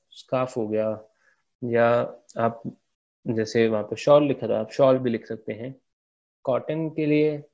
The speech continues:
shirts होती हैं, टी-शर्ट्स भी होती हैं, pajamas, handkerchief, मतलब रुमाल, bags, कुर्ता। तो आपके मन में जो, जो question, जो भी answer आ रहे हो, आप अपने सारे answer यहाँ पर लिख सकते हैं। Or any three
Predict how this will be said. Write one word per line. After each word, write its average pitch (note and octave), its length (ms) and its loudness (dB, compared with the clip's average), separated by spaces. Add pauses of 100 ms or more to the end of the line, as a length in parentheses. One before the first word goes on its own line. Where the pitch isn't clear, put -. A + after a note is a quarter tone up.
shirts C3+ 440 0
होती C3 260 -2
हैं, B2 360 -2
टी-शर्ट्स E3 540 -2
भी C3+ 60 2
होती A#2 240 0
हैं, B2 280 -8 (100)
pajamas, A2 680 -2 (160)
handkerchief, A2 760 -4 (180)
मतलब G2+ 240 -8
रुमाल, G#2+ 420 -2 (680)
bags, A2+ 640 2 (180)
कुर्ता। A#2 480 2 (540)
तो C3 60 2
आपके A2+ 340 -2
मन B2+ 160 4
में B2+ 220 0
जो, A#2 240 0
जो C#3+ 160 -2
question, C3+ 460 -4 (260)
जो A2+ 200 -2
भी C3 140 0
answer A2+ 340 -2
आ G#2 100 0
रहे A#2 120 0
हो, C3 60 2
आप A#2+ 180 -2
अपने A#2+ 280 -4
सारे A2+ 240 -2
answer G#2 300 -4
यहाँ G#2 140 -6
पर E3+ 360 -2 (240)
लिख A2 200 -2
सकते - 280 -14
हैं। G2 240 -14 (400)
Or D3+ 180 8
any C#3+ 240 2
three D3+ 420 -4